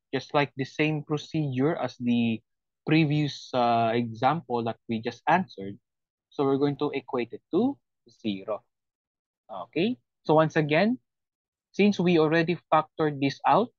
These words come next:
we're going to substitute D as your M and equate this expression to your zero. So we will have this one.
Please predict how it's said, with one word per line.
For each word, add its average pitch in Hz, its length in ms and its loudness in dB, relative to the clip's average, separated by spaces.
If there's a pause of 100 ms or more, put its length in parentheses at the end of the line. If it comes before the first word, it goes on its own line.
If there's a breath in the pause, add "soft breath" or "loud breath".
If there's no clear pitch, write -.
(420)
we're 156 160 4
going 165 220 2
to 156 120 0
substitute 147 680 0
D 190 260 0
as 147 180 0
your 151 220 2
M 185 420 -2
and 156 200 -2
equate 202 580 0
this 202 220 -2
expression 160 960 -2
to 143 100 2
your 120 400 2
zero. 101 500 -6 (320)
So - 160 -4
we 120 180 4
will 117 160 0
have 104 180 -2 (120)
this 98 220 -8
one. 90 140 -20